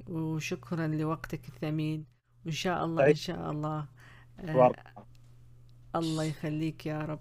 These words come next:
Speaker 1: كلمة أخيرة؟
Speaker 2: إن شاء الله، يعني نأمل و-، ونحاول أن نرفع، آه، منسوب التفاؤل عندنا، أن الأسرة العربية تستقر، آه،
Speaker 1: آمين.
Speaker 2: أن ال-،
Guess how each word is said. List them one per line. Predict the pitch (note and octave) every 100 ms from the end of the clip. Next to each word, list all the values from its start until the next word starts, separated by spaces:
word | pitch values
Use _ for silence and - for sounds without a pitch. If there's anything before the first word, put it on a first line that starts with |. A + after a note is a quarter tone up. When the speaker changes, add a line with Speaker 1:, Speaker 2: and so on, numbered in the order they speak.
| -
Speaker 1:
كلمة | G3 F3 E3+
أخيرة؟ | - E3+ E3+ A3 - - -
Speaker 2:
إن | C#3+
شاء | - F#3+ E3
الله، | D#3 D3+ D3
يعني | C3+ C#3 C#3+ - C#3+
نأمل | E3 G3+ D3+ C3 A#2+ B2+
و-، | B2+ B2 A#2+ - - - - - -
ونحاول | B2+ - E3 E3 D#3
أن | C#3+ C#3 D3
نرفع، | F#3 F3+ C#3 B2 C3
آه، | B2 B2
منسوب | C3 - D#3+ C#3+
التفاؤل | C#3 C3 D#3 D3 B2+
عندنا، | B2 B2 C#3+ D3 - - - - _ -
أن | D3 C#3+
الأسرة | C3+ F3 - E3+
العربية | C3+ C3 C3+ C3 B2+ A#2 - -
تستقر، | D#3 D3 - D3 - C#3+ - - - - - _ _ _ C#3+
آه، | C#3 B2+ C#3+
Speaker 1:
آمين. | D#3
Speaker 2:
أن | C#3
ال-، | C#3